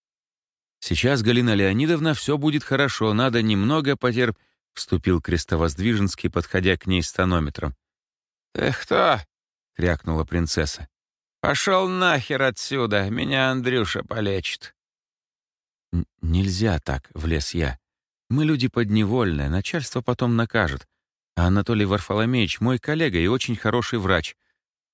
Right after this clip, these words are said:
Я без него работать не буду». «Ладно,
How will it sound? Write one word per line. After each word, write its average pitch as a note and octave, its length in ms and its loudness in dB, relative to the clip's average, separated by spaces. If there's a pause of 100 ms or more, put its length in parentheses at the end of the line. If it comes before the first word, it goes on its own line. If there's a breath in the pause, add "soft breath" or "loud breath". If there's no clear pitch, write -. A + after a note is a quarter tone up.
(180)
Я B2+ 260 0
без G#2+ 220 0
него A#2+ 260 0
работать A2+ 440 -2
не C3 120 0
буду». F#2 380 0 (1160)
«Ладно, G2+ 920 -2